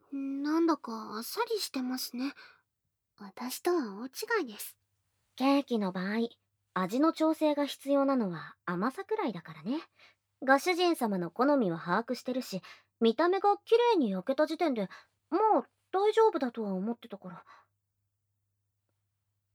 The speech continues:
Speaker 2: 何？もしかしてケーキ、少し甘くしすぎたかしら？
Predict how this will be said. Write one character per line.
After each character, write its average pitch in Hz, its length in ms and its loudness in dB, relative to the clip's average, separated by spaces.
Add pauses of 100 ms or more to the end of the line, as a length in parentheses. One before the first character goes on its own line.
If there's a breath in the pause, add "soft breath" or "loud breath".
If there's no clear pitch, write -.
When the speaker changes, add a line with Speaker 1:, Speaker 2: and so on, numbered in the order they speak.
Speaker 2:
何？ 330 580 -2 (1300 soft breath)
も 403 180 -4
し - 80 -14
か 381 120 -4
し - 60 -10
て 240 140 -6
ケ 330 200 -4
ー 330 40 -8
キ、 - 280 -8 (680)
少 381 80 -6
し - 160 -6
甘 247 300 0
く 349 120 -6
し - 160 -10
す 381 160 -6
ぎ 415 120 -2
た 359 120 -2
か - 180 -10
し - 120 -12
ら？ 220 140 -18